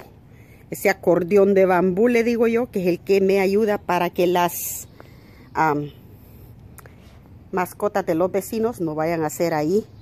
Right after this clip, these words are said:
sus necesidades. Vean cómo va esta rosa blanca de pimpollos. Divina,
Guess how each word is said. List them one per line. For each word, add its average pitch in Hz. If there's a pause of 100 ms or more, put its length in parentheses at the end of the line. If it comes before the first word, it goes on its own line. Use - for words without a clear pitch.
(340)
sus -
necesidades. - (500)
Vean 196 (100)
cómo 240
va 214 (300)
esta 208 (280)
rosa 190
blanca 190 (1120)
de 196
pimpollos. - (260)
Divina, 165